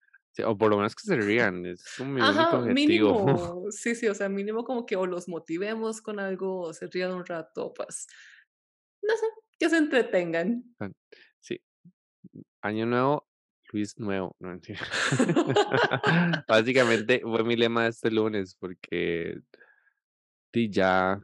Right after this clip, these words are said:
Speaker 1: no sé si saben, pero di, estoy aquí solito, borracho y lo-,
Speaker 2: Ujú.
Speaker 1: bueno, sol-, borracho no,
Speaker 2: Oh,
Speaker 1: pero,
Speaker 2: bueno,
Speaker 1: pero
Speaker 2: vean,
Speaker 1: solito.
Speaker 2: para, para darles
Speaker 1: <laughs>
Speaker 2: contexto muy rápidamente, así un resumen,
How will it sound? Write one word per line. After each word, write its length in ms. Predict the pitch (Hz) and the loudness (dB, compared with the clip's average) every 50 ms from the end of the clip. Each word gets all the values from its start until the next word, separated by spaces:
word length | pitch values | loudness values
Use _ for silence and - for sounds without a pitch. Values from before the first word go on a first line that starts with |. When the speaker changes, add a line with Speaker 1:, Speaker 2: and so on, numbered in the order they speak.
| - - - | -10 -12 -10
Speaker 1:
no 240 | 98 98 95 92 90 | -8 -6 -6 -6 -6
sé 220 | - 98 95 92 | -4 -4 -4 -4
si 160 | - - 98 | -4 -8 -10
saben, 720 | 92 - 98 95 92 95 95 95 95 95 98 101 104 101 _ _ _ _ _ _ _ _ _ _ _ _ _ _ _ | -6 -4 -2 0 0 0 -2 -4 -6 -8 -10 -12 -16 -20 _ _ _ _ _ _ _ _ _ _ _ _ _ _ _
pero 220 | 92 90 87 90 | -8 -6 -4 -4
di, 80 | 92 90 | -4 -6
estoy 340 | - - - 92 87 87 90 90 | -6 -4 -4 -2 -2 -2 -4 -6
aquí 400 | 87 - - 107 101 95 98 98 | -8 -8 -6 -6 -6 -6 -6 -6
solito, 800 | - - 104 95 101 117 120 123 123 - - 120 113 113 113 98 | -2 -2 0 2 2 2 2 0 -2 0 2 4 6 6 4 4
borracho 480 | 104 113 - 135 139 143 190 165 151 | 4 4 6 6 4 4 2 0 0
y 100 | 143 143 | 0 0
lo-, 140 | 139 143 143 | 0 -2 -2
Speaker 2:
Ujú. 60 | - | -4
Speaker 1:
bueno, 240 | 135 120 107 92 87 | -8 -12 -14 -14 -16
sol-, 180 | - 87 87 - _ _ | -18 -20 -20 -20 _ _
borracho 280 | - 92 92 - - 170 | -8 -8 -6 -6 -4 -2
no, 140 | 180 202 | 0 2
Speaker 2:
Oh, 160 | 208 196 - - | 2 0 0 -4
Speaker 1:
pero, 20 | - - - - - | -12 -18 -20 -8 -2
Speaker 2:
bueno, 260 | 208 208 202 175 175 | 0 0 0 2 2
Speaker 1:
pero 180 | - 208 214 196 | 4 4 4 4
Speaker 2:
vean, 0 | |
Speaker 1:
solito. 40 | 214 | 4
Speaker 2:
para, 760 | 208 196 196 196 196 196 190 190 190 190 185 180 180 175 165 - | 4 6 6 4 4 4 4 2 2 0 -2 -4 -6 -8 -8 -6
para 160 | 185 185 185 | -4 -2 0
darles 460 | 190 196 208 226 254 247 - - - | 0 -2 -2 -2 -4 -6 -8 -10 -10
Speaker 1:
<laughs> 60 | - - | -8 -6
Speaker 2:
contexto 500 | - 220 208 - 208 208 208 - - 220 | -4 -4 -4 -2 -4 -4 -4 -2 -2 -2
muy 240 | 208 196 208 214 226 | 0 2 2 4 4
rápidamente, 800 | 220 208 190 196 196 - 208 208 208 202 180 160 160 156 - 160 | 4 4 2 0 -2 -4 -4 -4 -4 -6 -6 -6 -8 -8 -8 -10
así 120 | 156 - 180 | -8 -6 -8
un 140 | 170 170 160 | -8 -4 -2
resumen, 600 | 190 196 190 - 196 180 170 165 160 165 170 - | -2 -2 -2 -2 -2 -2 -2 -2 -6 -6 -8 -12